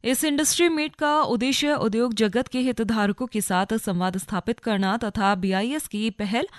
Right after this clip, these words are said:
उत्पादक प्रमाणन योजना और licensing के संबंधित नियमों के बारे में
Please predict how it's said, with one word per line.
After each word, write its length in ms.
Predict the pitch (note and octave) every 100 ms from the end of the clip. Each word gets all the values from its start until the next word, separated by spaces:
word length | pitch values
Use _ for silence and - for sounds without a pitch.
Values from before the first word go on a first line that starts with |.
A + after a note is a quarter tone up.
| - -
उत्पादक 560 | A3 G#3 A#3+ A#3 B3 -
प्रमाणन 640 | B3+ - G3+ G#3 G#3 A#3
योजना 560 | G#3+ F3+ G3+ G#3+ A3+ B3
और 340 | D4+ G#3+ G#3
licensing 600 | G3+ G3+ A3 C4+ C4+ D4 C#4+
के 340 | B3 A#3 A#3
संबंधित 600 | - G#3+ G#3 A#3 A3+ E3+
नियमों 400 | F3+ F#3+ G3+ A3+
के 120 | A3+
बारे 240 | F3+ F3 G#3
में 220 | G#3 A3